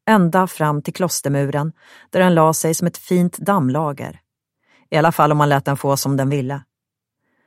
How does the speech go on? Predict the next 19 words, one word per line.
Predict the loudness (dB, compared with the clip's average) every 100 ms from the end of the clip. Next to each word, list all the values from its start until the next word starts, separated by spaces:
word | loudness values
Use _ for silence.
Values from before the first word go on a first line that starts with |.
| _ _ _ _ -6
"Sanden | 2 4 6 6
har | 4 4
en | 2
egen | 2 0 -2
vilja", | -4 -4 -6 -8 -14 _ -6
brukade | -2 0 0
abbedissan | 0 0 -2 -2 -4
säga, | -2 -4 -6 -8 -16 _ _ _
men | -2
Isabella | -2 0 2 2 2
tänkte | 0 -2 -2
att | -4 0
det | 2
var | 2 0
det | -2
snarare | -2 -2 0 -2 -4
abbedissan | -4 -6 -6 -6 -6 -6
som | -6 -6
hade. | -6 -8 -10